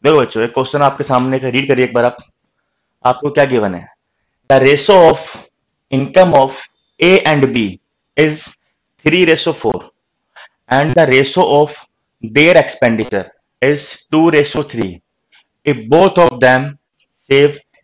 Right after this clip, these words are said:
six thousand rupees each, इसमें तो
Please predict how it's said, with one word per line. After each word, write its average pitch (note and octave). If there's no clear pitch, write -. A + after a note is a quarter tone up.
six -
thousand C3
rupees C#3
each, F3+
इसमें B2+
तो C3